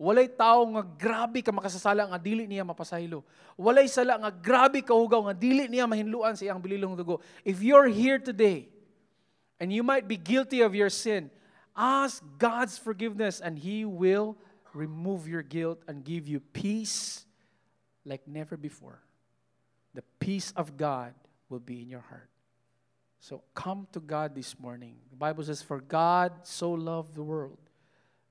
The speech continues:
that he gave his only begotten Son." And ang promise ni God is this, "Whoever believes in him shall not perish, but have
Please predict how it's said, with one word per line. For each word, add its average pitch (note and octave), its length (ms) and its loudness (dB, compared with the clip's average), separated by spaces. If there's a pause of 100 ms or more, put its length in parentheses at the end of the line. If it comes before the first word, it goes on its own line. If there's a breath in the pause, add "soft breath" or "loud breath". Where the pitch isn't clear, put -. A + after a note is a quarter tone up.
(100)
that C3 80 -8
he C3 80 -10
gave D#3 320 -4
his C#3+ 80 -10
only D#3+ 320 -10
begotten C3+ 480 -10
Son." A#2+ 320 -16 (800)
And C#3+ 160 -12
ang D3 80 -14
promise G3+ 380 -4
ni F3+ 100 -6
God F3 160 0
is D3 80 -14
this, C#3 320 -12 (400 soft breath)
"Whoever G#3+ 720 -4
believes F3 720 -2
in G#3 80 -8
him D3+ 460 -8
shall G#3 580 -4
not G3 480 -8
perish, D#3+ 560 -8 (380 soft breath)
but B2 180 -8
have A#2+ 160 -12